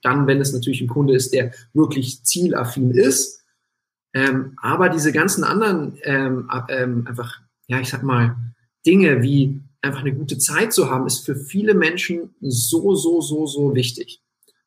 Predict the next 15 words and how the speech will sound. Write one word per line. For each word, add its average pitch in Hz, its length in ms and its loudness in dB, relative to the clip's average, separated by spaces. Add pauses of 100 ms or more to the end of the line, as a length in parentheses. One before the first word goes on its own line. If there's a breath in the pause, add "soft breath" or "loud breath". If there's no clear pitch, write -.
Und, 127 320 0
ähm, 127 380 4
die 143 140 -4
gilt 160 260 4
es 156 140 -2
halt 143 200 2
wirklich 135 300 -6
auch, 123 380 0
ähm, 120 360 4
ja, 120 100 2
mit 120 180 4
zu 123 100 0
erfassen 117 460 -2
und 113 220 -4 (100)
auch, - 300 -6